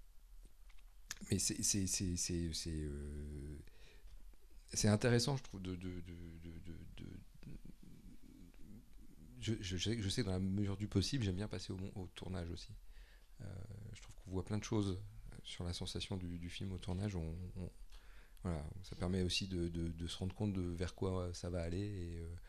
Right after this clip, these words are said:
euh, et aussi de, de, juste de voir, euh, à quoi, à quoi correspond le travail des gens. Euh, moi, je, j'essaie de faire venir le maximum de gens au studio, euh, euh, dans la mesure du possible aussi. Euh, c'est, euh, voilà, j'ai déjà eu des scénaristes, euh,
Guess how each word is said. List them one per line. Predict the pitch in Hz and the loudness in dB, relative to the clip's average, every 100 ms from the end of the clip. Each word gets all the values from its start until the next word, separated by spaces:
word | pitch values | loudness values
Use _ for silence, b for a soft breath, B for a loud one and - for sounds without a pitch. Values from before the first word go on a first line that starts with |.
| B B B - | B B B -4
euh, | 90 87 | -2 0
et | 92 | 0
aussi | 87 - | 0 0
de, | 98 87 80 | 2 2 2
de, | 82 82 80 - - - | 0 -2 -6 -8 -10 -8
juste | 104 95 110 | -4 0 2
de | 98 | 4
voir, | 92 - | 4 2
euh, | 82 82 80 87 - | 0 0 -2 -4 -6
à | |
quoi, | - 92 92 - | -4 -2 -2 -6
à | |
quoi | 90 - | -6 -6
correspond | - 90 - 98 | -4 -8 -6 -8
le | |
travail | - 85 87 | -4 -4 -2
des | 87 80 | -2 -4
gens. | 95 - B B B B - - | -6 -8 B B B B -12 -10
Euh, | 87 82 87 92 - | -8 -6 -8 -8 -4
moi, | 98 | -2
je, | 90 | 0
j'essaie | 90 92 - | -2 -2 -2
de | 92 | -2
faire | 92 92 | 0 0
venir | 95 | 2
le | 90 | 2
maximum | 101 - 101 | 0 2 2
de | 95 | 2
gens | 92 101 | 0 0
au | 101 | -2
studio, | - 92 90 101 | -4 -4 -4 -4
euh, | 87 85 85 95 - - - - | -4 -6 -6 -8 -10 -14 -12 -8
euh, | 95 98 95 95 110 | -6 -4 -4 -6 -4
dans | 98 87 | 0 2
la | |
mesure | 85 85 | 4 2
du | 80 | -2
possible | 85 - 85 | -4 -6 -4
aussi. | 80 98 92 | -4 -4 -4
Euh, | 82 - B B B B | -6 -8 B B B B
c'est, | - 90 | -4 -4
euh, | 92 82 - | -4 -6 -4
voilà, | 87 98 | -4 -4
j'ai | - | -4
déjà | - | -6
eu | - | -6
des | - | -4
scénaristes, | - 76 98 110 - | -2 -2 -2 -2 -4
euh, | 78 76 | -6 -6